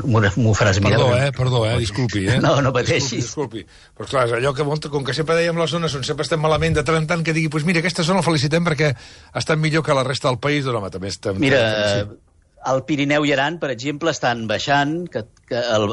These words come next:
Speaker 1: el Berguedà també està baixant, Pallars, Alta Ribagorça, no, te-, tenim alguna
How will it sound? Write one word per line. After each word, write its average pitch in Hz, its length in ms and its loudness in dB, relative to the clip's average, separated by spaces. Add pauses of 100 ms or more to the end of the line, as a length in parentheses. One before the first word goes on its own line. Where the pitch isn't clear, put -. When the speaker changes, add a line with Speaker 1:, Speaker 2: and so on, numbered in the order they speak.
Speaker 1:
el 110 160 2
Berguedà 110 480 2
també 110 240 -8
està 117 120 -6
baixant, 135 440 0 (880)
Pallars, 131 540 2
Alta 104 180 -2
Ribagorça, 107 540 -2
no, 101 140 -4 (960)
te-, 127 160 0
tenim 143 320 2 (480)
alguna 127 340 2